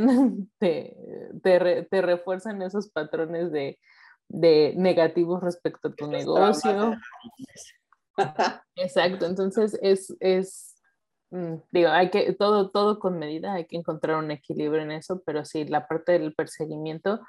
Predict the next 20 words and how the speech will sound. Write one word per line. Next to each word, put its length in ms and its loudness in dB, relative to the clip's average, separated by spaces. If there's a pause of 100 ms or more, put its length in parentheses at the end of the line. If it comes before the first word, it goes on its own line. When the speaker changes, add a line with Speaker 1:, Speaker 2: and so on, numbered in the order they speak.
(240)
Speaker 1:
de 140 4
repente 480 2
lo 120 2
hacemos 420 -8
hasta 220 -8
en 120 -8
forma 360 -4
inconsciente, 800 -4
¿no? 180 -6
No 160 4
nos 180 4
damos 360 0
cuenta 480 -2 (220)
hasta 300 0
que 120 0
ya 120 6
es 100 4
demasiado 640 2
tarde, 400 0 (320)
¿no? 320 -12